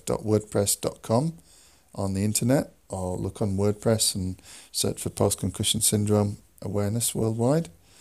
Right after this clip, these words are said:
And also, um, yeah, find us on Facebook,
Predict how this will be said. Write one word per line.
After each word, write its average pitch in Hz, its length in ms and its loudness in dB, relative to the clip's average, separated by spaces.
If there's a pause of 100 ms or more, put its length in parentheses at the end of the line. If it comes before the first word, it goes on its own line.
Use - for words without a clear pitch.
(580)
And 104 500 2
also, 113 760 4 (100)
um, 110 800 0
yeah, 131 220 0
find 107 300 0
us 110 100 0
on 120 100 0
Facebook, - 560 -2